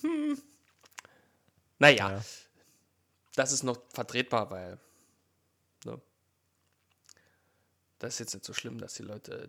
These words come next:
Speaker 1: denken,
Speaker 2: Mhm.
Speaker 1: ich hätte zwei linke Hände, weil ich bin ja Linkshänder. Von daher ist das ja eigentlich was Gutes.
Speaker 2: Ist ja geil, ja.
Speaker 1: Das wei-,
Speaker 2: Ja.
Speaker 1: weiß ja niemand, dass ich Linkshänder bin. Deswegen grinse ich immer so ein bisschen. „Du hast auch zwei linke Hände.“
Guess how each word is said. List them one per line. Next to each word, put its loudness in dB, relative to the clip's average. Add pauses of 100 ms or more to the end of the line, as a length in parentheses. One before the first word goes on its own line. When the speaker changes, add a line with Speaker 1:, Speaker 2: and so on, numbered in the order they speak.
Speaker 1:
denken, -8
Speaker 2:
Mhm. -8
Speaker 1:
ich -10
hätte -8
zwei -6
linke -4
Hände, 0
weil 0
ich -10
bin -8
ja -2
Linkshänder. -4
Von -12
daher -4
ist -4
das -6
ja -8
eigentlich -8
was -8
Gutes. -6 (140)
Speaker 2:
Ist -18
ja -8
geil, 0
ja. -4
Speaker 1:
Das 4
wei-, 12
Speaker 2:
Ja. 0 (180)
Speaker 1:
weiß 10
ja 10
niemand, 0
dass 0
ich -6
Linkshänder -2
bin. -10
Deswegen -6
grinse -4
ich -10
immer -12
so -12
ein -16
bisschen. -12 (200)
„Du -14
hast -8
auch -2
zwei -6
linke -4
Hände.“ -4